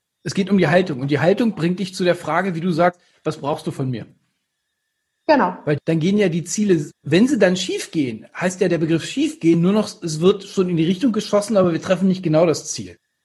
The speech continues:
Speaker 1: Dann kommt das alles mit Ansage. Ich hasse Überraschung. Ich hasse dieses November-Hektik. Oh mein Gott, wir müssen ja noch die Ziele fertig machen. Und der ganze Laden steht, keiner macht mehr was, weil sie alle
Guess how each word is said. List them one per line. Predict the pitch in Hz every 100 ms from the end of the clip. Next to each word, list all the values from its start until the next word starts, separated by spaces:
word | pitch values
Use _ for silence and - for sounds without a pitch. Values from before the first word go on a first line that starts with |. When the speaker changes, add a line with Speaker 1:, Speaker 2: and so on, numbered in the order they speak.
| _ _ _
Speaker 1:
Dann | 160 180 208
kommt | 226 214
das | 185
alles | 202 185
mit | -
Ansage. | 185 240 151 101 90 -
Ich | - -
hasse | 254 - 214
Überraschung. | 196 185 196 - 117 92 _ _ _ _ _ _ _ _ _ _ _
Ich | 180 202
hasse | 240 262 233
dieses | 185 190 190
November-Hektik. | 185 160 196 294 170 165 - 247 240
Oh | 202 285
mein | 233 185
Gott, | 202 233
wir | 185
müssen | 185 240
ja | 214
noch | 208
die | 190 170
Ziele | 285 170
fertig | 127 113 110
machen. | 113 98 - _ -
Und | 160
der |
ganze | 175 202
Laden | 175 185 226
steht, | - 180 180
keiner | 180 190
macht | 202 -
mehr | 165
was, | 170 180
weil | 175
sie | 156
alle | - -